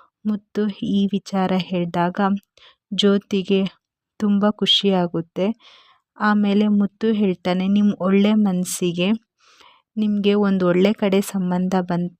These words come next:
ಬರುತ್ತೆ ಅಂತ ಜ್ಯೂಸ್‌ಗೆ ಅಮೌಂಟ್ ಕೊಟ್ಟು ಅಲ್ಲಿಂದ ಹೋಗ್ತಾನೆ. ಈ ಕಡೆ ಜನ್-, ಚಂದನ ಲಗೇಜ್ ಪ್ಯಾಕ್ ಮಾಡ್ತಾ ಇರ್ತಾಳೆ. ಅವಳ್ದು ಲಗೇಜ್ನಲ್ಲಿ ಜಿಪ್ ಹಾಕಕ್ಕಾಗಲ್ಲ.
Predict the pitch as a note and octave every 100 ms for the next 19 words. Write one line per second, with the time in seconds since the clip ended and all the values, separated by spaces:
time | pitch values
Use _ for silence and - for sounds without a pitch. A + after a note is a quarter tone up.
0 | _ - F3+ F3+ F#3+ - F#3+ F3 E3+ F#3
1 | F#3 F3+ - G3 G3 - _ - F#3+ E3+
2 | F3+ F#3+ F#3+ - F3+ - - G3 - F#3+
3 | F#3 F3+ F3 F#3 G3+ E3+ _ E3+ D#3 F#3
4 | - - - - - - A3 - G#3+ G#3
5 | G#3+ G#3 - F3 F#3 - - G3+ - G#3+
6 | G3+ G3+ G3 F#3+ F#3+ F3+ F3 G#3 - -
7 | F#3 F#3+ F#3 F3 - - G3 F3 - E3
8 | E3 F3+ C4 _ - - - _ - G3+
9 | G#3 G#3 G#3 G3 F3+ G#3 G3+ G3+ F#3 F#3
10 | F#3 F3+ G#3+ - G#3 F#3+ - G3 G3 F3
11 | F3 F3+